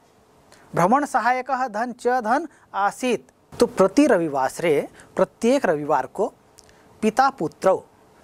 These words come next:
पिता धनीराम और पुत्र तुलेंद्र गांधिनः दर्शनार्थम,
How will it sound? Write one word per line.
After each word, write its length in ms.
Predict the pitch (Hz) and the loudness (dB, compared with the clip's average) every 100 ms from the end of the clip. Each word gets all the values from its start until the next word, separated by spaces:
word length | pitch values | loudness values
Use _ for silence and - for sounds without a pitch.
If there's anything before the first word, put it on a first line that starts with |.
| _ | _
पिता 320 | 175 160 180 170 | -4 2 2 2
धनीराम 500 | 127 175 233 240 302 _ _ - | -2 0 2 2 -4 _ _ -2
और 200 | 170 277 _ _ _ | 0 0 _ _ _
पुत्र 340 | 190 202 269 262 _ - | -2 -2 -4 -10 _ 2
तुलेंद्र 440 | 202 208 147 110 - _ _ _ _ _ _ _ - - - - | 4 4 0 -8 -20 _ _ _ _ _ _ _ -20 -20 -20 -4
गांधिनः 500 | 180 175 185 208 277 | 0 0 0 0 2
दर्शनार्थम, 720 | 247 208 - 165 131 - 170 | 2 0 -2 -12 -12 -10 -8